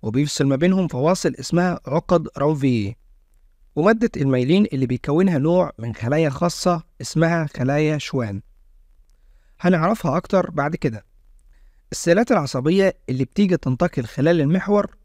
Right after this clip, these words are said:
بتمر خلال عقد رانفييه بس،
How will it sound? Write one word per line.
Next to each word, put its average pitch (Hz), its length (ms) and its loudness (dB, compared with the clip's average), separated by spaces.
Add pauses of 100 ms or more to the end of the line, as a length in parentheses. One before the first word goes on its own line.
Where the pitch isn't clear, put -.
بتمر 165 580 -2
خلال 156 320 2
عقد 143 440 -2
رانفييه 131 500 0
بس، 123 420 -8